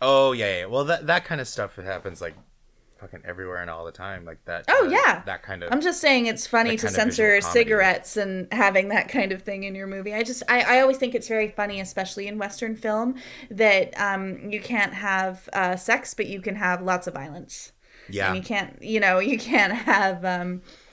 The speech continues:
Speaker 2: cigarettes, but you can have people get shot in the face. I
Speaker 1: Yeah,
Speaker 2: don't know.
Speaker 1: it, it is, it is strange how often they try, they censor the whole smoking thing.
Speaker 2: Mm-hmm.
Speaker 1: Which is just very interesting. Um, anyway, and so, yeah, so, like, uh, at some point, uh,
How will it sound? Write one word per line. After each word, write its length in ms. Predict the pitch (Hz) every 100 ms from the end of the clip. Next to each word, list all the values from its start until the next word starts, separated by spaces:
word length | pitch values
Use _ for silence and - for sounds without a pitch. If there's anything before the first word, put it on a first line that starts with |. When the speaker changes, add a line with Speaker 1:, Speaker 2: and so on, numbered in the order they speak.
| -
Speaker 2:
cigarettes, 640 | - - 214 208 190 - -
but 140 | 185
you 120 | 202
can 160 | 247 294
have 460 | 269 196 185 175 -
people 220 | 180 170
get 140 | 175
shot 200 | - 165
in 60 | -
the 80 | 180
face. 260 | - -
I 40 | 185
Speaker 1:
Yeah, 200 | 202 156
Speaker 2:
don't 100 | 160
know. 60 |
Speaker 1:
it, 80 | 160 -
it 160 | 170
is, 220 | 196 175 -
it 160 | 165
is 120 | 170 160
strange 460 | - 131 117 107
how 180 | 101 98
often 340 | 98 92 95
they 80 | 90
try, 260 | 82 90 87
they 160 | 87 90
censor 340 | - 87 87
the 100 | 85
whole 160 | 82 85
smoking 440 | - 85 85 82 -
thing. 300 | - 57 - _ _ _ _
Speaker 2:
Mm-hmm. 460 | 269 320 226 220 180 - _
Speaker 1:
Which 180 | 98 90
is 80 |
just 160 | 85 80
very 200 | 85 82
interesting. 440 | 80 78 - 78 78 _ _ _ _
Um, 380 | 104 98 95 95
anyway, 320 | 160 175 98
and 100 | 107
so, 80 | 110
yeah, 180 | 143 160
so, 200 | 120 123
like, 160 | 120 113
uh, 200 | 110 113
at 180 | 117 107
some 200 | 123 123
point, 400 | - 123 120 110
uh, 500 | 110 107 104 101 101